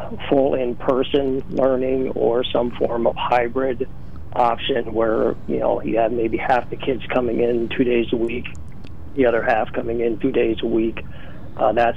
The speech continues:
seems to be a pretty viable option. And if you're in a high covid transmission rate area,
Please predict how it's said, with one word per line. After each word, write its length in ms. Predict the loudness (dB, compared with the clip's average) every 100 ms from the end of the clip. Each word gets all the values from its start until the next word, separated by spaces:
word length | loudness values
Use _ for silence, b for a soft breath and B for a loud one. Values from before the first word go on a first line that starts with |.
| 0
seems 240 | -2 0
to 80 | 0
be 260 | 2 2 2
a 140 | 0
pretty 260 | -2 0 0
viable 500 | 2 2 2 0 2
option. 580 | 2 2 0 -2 -2 -4 -8 B B B B B -10 -6 2
And 260 | 4 4
if 220 | 2 2
you're 220 | 4 6 4
in 80 |
a 100 | 2
high 760 | 2 2 4 2 0 -4 -8 -6
covid 500 | 2 2 2 -2 -2 -2
transmission 680 | -2 0 -2 0 0 0
rate 240 | 2 2 2
area, 640 | 2 2 4 4 2 0